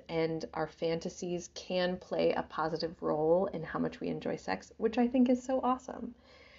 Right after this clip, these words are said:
Another thing that I pointed out is that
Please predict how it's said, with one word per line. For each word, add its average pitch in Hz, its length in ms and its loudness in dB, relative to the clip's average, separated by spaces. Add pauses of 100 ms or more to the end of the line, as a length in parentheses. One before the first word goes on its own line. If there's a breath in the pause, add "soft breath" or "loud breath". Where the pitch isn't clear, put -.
(400 loud breath)
Another 254 300 8
thing 320 160 2
that 311 100 6
I 277 100 6
pointed 214 380 2
out 202 340 4
is 190 140 0
that - 280 -2